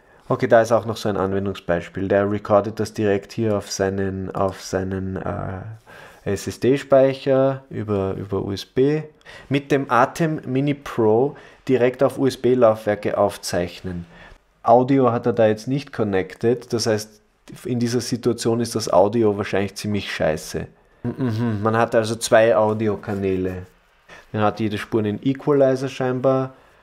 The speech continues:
Dynamik, das ist, dürfte eine, ein Kompressor sein. Hingucker-Effekte. Gut, man kann wahrscheinlich irgendwelche Effekte machen, Übergänge, ja. Fade, Dip,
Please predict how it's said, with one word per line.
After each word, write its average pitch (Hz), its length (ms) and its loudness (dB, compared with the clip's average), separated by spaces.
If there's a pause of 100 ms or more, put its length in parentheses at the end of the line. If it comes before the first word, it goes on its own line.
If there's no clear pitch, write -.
(460)
Dynamik, 107 1120 -2
das 107 140 -10
ist, 107 220 -14
dürfte 107 240 -6
eine, 104 200 -4 (140)
ein 107 220 -8
Kompressor 104 760 -2
sein. 135 560 -2 (800)
Hingucker-Effekte. 123 1200 -2
Gut, 117 260 -4
man 107 120 0
kann 107 320 0
wahrscheinlich 104 560 -4
irgendwelche 107 680 -4
Effekte 120 480 -2
machen, 127 380 -2
Übergänge, 117 600 -2
ja. 107 380 0 (160)
Fade, 110 500 -2 (280)
Dip, 127 280 0